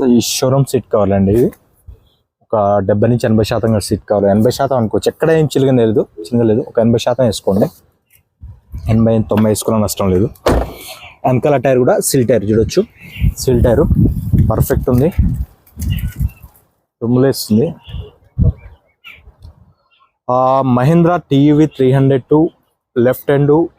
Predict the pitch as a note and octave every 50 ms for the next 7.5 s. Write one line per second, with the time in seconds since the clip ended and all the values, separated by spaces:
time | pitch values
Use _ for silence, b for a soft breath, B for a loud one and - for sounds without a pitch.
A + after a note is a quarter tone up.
0 | - C3+ A2+ A#2 B2 C3 C3+ C#3 B2+ B2+ B2+ B2+ C#3 D3+ - _ _ _ _ _
1 | _ _ _ _ _ _ _ _ _ - B2 B2 B2+ B2 - C#3 C#3 C3 - -
2 | B2+ B2+ B2+ C3 C3 B2+ B2 A#2+ A2+ A2 A2+ A2 - A#2 A#2 C#3+ F#3+ A#3 - _
3 | _ _ _ _ _ _ _ _ _ _ _ _ - B2 B2+ B2+ A2 C#3+ C#3 C#3
4 | C3 C3+ C3+ C3 A#2 G#2+ G2+ G2+ - - - B2 A#2+ - - B2+ A2+ A2+ A2 A2
5 | A2+ C3 C#3+ C3 A#2 A2+ G#2 - A2 A2 A#2 C3 D3+ D3+ B2 F#2+ F#2+ - - G#2+
6 | F#2+ G2+ A2+ A2+ A2 - C#3 A2+ A#2+ D#3 G#3 - _ _ - - - - - -
7 | C3 A2+ G#2+ G#2+ G#2+ G2+ F#2+ B2+ E3+